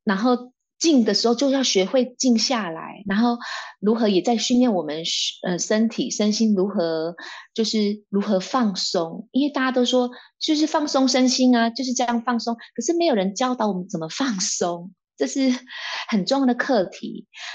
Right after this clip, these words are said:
那其实这一类的瑜伽真的就是让我们呢，待在静止当中呢，去做一些修复，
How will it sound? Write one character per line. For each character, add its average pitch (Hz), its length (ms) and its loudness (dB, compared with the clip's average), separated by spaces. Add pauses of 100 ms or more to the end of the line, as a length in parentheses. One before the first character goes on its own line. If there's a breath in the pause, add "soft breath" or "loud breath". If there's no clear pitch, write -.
那 254 200 2
其 226 200 -2
实 190 420 -2
这 269 140 0
一 - 20 4
类 254 140 4
的 220 80 0
瑜 175 160 -4
伽 196 180 -2
真 226 160 0
的 214 60 2
就 220 120 2
是 220 180 -2
让 226 260 0
我 151 100 -6
们 151 180 -12
呢， 160 80 -8 (440)
待 233 160 2
在 233 180 0
静 226 220 2
止 - 240 -10 (480)
当 208 240 0
中 202 180 0
呢， 190 140 -2
去 220 120 -2
做 220 200 -2
一 214 40 0
些 208 140 -2
修 190 460 0
复， 190 480 -6